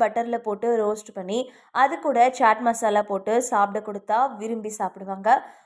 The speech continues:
அது மட்டும் இல்லாம கேரமலைஸ்டு மக்கானாவும் குழந்தைகளுக்கு ரொம்ப ரொம்ப பிடிக்கும்.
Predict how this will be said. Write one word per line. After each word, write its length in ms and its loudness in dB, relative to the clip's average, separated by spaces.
அது 180 2
மட்டும் 300 0
இல்லாம 340 4
கேரமலைஸ்டு 800 2
மக்கானாவும் 640 0
குழந்தைகளுக்கு 600 -4
ரொம்ப 180 -2
ரொம்ப 220 -6
பிடிக்கும். 360 -8